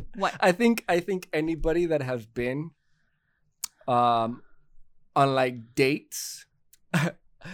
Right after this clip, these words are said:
Speaker 1: with people they met online will tell you that makeup and filters can do wonder.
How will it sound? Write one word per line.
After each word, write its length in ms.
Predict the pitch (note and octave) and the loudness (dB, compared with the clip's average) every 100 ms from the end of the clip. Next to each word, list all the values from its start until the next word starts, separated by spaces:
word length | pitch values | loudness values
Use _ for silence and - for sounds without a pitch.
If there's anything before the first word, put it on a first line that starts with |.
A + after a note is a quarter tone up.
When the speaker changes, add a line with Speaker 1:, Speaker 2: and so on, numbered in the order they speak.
| F#3 D#3+ - | -14 -16 -6
Speaker 1:
with 220 | D3 D3+ | -2 0
people 280 | D3+ D3 D3+ | 0 -2 0
they 140 | D3 D3 | 0 0
met 220 | C#3 C#3 | 0 0
online 640 | C3+ B2 A#2+ C#3+ E3+ G3+ F#3+ _ _ _ _ _ _ | -2 0 0 2 0 -2 -8 _ _ _ _ _ _
will 140 | - B2+ | -6 -6
tell 280 | - C#3+ | 2 2
you 240 | C#3+ D3 C#3+ | 2 -2 -2
that 560 | B2+ B2 A#2 A#2 A#2 _ _ _ _ | 2 2 2 -2 -4 _ _ _ _
makeup 580 | C3+ C#3+ C#4 - A#3+ A3+ | -4 2 2 2 0 0
and 120 | G3+ | -4
filters 360 | G#3+ G#3 A3 - | -2 -4 -6 -4
can 140 | F#3 | -4
do 100 | F#3 | -2
wonder. 500 | E3 G3 - - - | -2 -2 -4 -12 -16